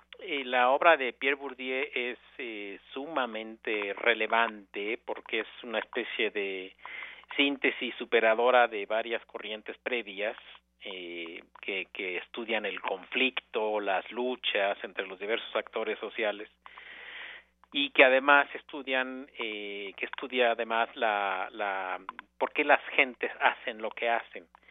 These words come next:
Em, y el pensamiento de Bourdieu ha tenido diversos momentos y hay una especie de resurgimiento ahora otra vez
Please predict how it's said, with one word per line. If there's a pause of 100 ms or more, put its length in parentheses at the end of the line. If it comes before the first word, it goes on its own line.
(520)
Em, (160)
y
el
pensamiento
de
Bourdieu
ha
tenido
diversos
momentos (520)
y
hay
una
especie
de
resurgimiento
ahora
otra
vez